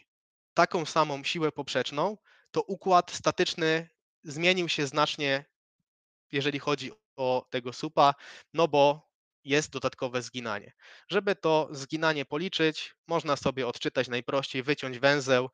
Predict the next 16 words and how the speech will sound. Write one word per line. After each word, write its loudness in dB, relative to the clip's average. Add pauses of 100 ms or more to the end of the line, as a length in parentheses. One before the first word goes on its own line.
(260)
odczytać -2
siłę -4
F -4
Z, 2 (220)
jest -2
ona -2
równa -4
dwa 0
i -4
pół -8
kilonewtona. 0 (380)
Wystarczy 2
to -6
pomnożyć -4
przez -8
offset, -4